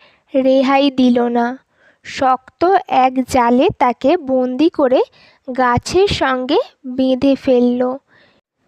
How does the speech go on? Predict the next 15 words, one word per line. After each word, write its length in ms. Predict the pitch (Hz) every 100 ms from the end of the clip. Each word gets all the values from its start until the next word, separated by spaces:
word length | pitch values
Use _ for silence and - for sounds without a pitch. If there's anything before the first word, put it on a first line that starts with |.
| _ _
সিংহ 680 | - - 302 269 269 269 403
বাঁধন 640 | 381 285 262 254 269 311 339
ছেঁড়ার 440 | - 349 311 320 480 -
অনেক 360 | 320 320 311 - -
চেষ্টা 420 | 269 247 - 262
করল, 440 | 262 262 247 254
কিন্তু 640 | 254 - 302 339 - 277 392 _ _ _ _ _
তার 300 | 269 262 311 - _ _ _ -
তর্জন 680 | 269 262 254 - 294 339
গর্জনই 680 | 320 285 277 269 302 277 311 453
সার 540 | - - 269 262 254
হলো। 420 | 254 254 247 262 - _ _ _ _ _
তবে 420 | 277 285 330 359 -
তার 340 | 277 254 302 359 _ _ _ _ 269 262
বন 400 | 262 262 269